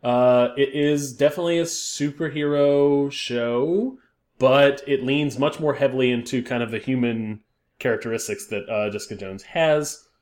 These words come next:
She is private investigator, uh, uh, and that is essentially much more of her superpower than how often she flexes kind of her superpower, which is, I think, super strength.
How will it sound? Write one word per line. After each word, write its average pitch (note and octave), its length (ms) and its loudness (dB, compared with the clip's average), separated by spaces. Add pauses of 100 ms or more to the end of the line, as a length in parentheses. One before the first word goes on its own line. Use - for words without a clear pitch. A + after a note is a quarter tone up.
(100)
She A2+ 340 -2
is G#2+ 200 -4
private A#2+ 400 -2
investigator, A2+ 800 -4 (500)
uh, G2+ 880 -2 (400)
uh, G2+ 600 -4
and A2 260 -4
that A#2+ 240 -2
is A2 160 -6
essentially B2 400 -6
much A#2+ 300 -4
more A#2+ 320 0
of G#2+ 200 -4
her A2+ 200 -4
superpower A2+ 800 -2
than G#2 500 -6
how A#2 220 -2
often A2 240 -2
she G#2+ 180 -10
flexes G#2+ 400 -6
kind G#2+ 160 -8
of G2+ 100 -8
her G2+ 340 -6
superpower, G2+ 500 -8
which G2 140 -10
is, F#2+ 140 -12
I F#2+ 60 -12
think, E3 280 -6
super B3 280 -8
strength. - 560 -10